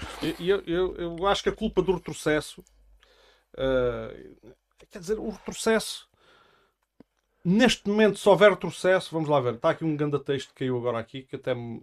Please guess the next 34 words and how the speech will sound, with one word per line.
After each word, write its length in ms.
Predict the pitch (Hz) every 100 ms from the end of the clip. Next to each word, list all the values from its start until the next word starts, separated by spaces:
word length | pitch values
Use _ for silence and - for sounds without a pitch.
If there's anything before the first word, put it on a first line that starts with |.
| _
ei, 540 | 185 196 180 175 170 -
pá, 260 | - - - _ _ _
o 160 | 135 160
Ângelo 220 | 139 127
Nobre. 320 | 120 107 - _ _ _ _ _ _ _ _ _ _ _ _ _ _ - -
Boa 280 | 143 170 196
noite, 420 | 196 220 220 - 214 202 -
parabéns 400 | 196 180 202 -
pelo 220 | 196 180
aniversário. 680 | 185 170 - 143 110 104 101 _ _ _ _ _ _ _ _ _ _ _ _ _ _ -
Eu 100 | 175
vou, 400 | 165 233 226 190
eu 80 | 165
vou 140 | 185
já 340 | 160 196 190
dar 300 | 175 151 175
destaque 440 | 156 - 170 160 147
aqui, 280 | 139 160 160
ó, 240 | 143 131 - -
ele 220 | 147 127
começa 320 | - 147 -
por 140 | 123 131
dar 100 | 139
os 100 | -
parabéns, 640 | 135 127 151 165 147 -
portanto, 280 | - 120 123
à 60 |
partida, 720 | 123 127 - 147 147 151 147 -
o 100 | 127
lápis 280 | 127 123 123
azul 260 | 123 120 139
não 180 | 139 127
vai 140 | 127
censurar. 460 | - 113 - 104